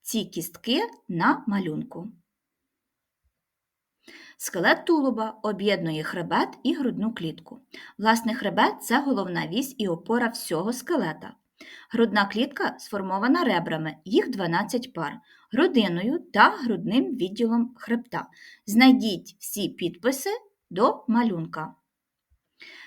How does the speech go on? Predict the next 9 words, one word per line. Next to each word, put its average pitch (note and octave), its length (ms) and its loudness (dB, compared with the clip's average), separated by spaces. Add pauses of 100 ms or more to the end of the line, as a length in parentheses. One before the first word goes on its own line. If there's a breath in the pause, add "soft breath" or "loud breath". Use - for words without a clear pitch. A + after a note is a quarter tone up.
(140 loud breath)
Скелет G3 440 4
тулуба A#3+ 580 0
об'єднує G#3+ 560 2
хребет A3+ 460 2
і B3 80 -2
грудну G#3 380 -2
клітку. D3+ 460 -10 (340 loud breath)
Власне, A#3 360 4
хребет — G#3 380 2